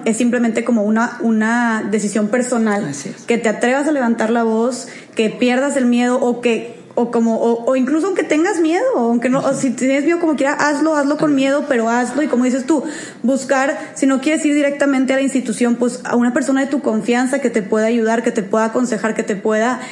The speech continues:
Speaker 1: eh, guiar, apoyar en el proceso. Pero, pues, como es tú, de que hay instituciones o herramientas para darle, va-, darle seguimiento a, a tu proceso. Hay, es nada más que tomes la decisión, pues, como tú dices, de,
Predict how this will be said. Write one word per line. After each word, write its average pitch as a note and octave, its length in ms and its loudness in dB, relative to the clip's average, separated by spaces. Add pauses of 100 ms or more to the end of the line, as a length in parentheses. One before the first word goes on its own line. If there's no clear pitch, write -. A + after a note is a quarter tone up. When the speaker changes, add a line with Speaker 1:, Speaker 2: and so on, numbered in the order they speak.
(140)
Speaker 1:
eh, G3+ 640 -2
guiar, A3 340 2
apoyar A3 400 0
en A#3 140 2
el B3 80 0
proceso. A3 580 -2 (520)
Pero, B3+ 220 2
pues, - 360 -2 (260)
como A#3 200 2
es G#3 120 -2
tú, A#3 80 0
de G#3 160 0
que G#3+ 120 0
hay C4 180 2
instituciones B3+ 840 0
o G#3+ 160 0
herramientas C#4 1040 0
para A3 240 2
darle, A3 480 0
va-, A3+ 120 0
darle A3+ 320 0
seguimiento A3+ 880 0
a, G3 280 -4
a G3 60 -4
tu G3+ 120 -4
proceso. G#3 420 -2
Hay, C#4+ 180 0 (140)
es G3+ 200 -4
nada A3 220 -2
más G#3+ 380 -4 (260)
que G#3+ 120 -2
tomes G3+ 280 -2
la G#3+ 80 0
decisión, F#3+ 480 -2
pues, G3 140 -4
como G3 220 -2
tú F#3+ 100 -2
dices, G3 340 -2 (100)
de, F#3+ 280 -4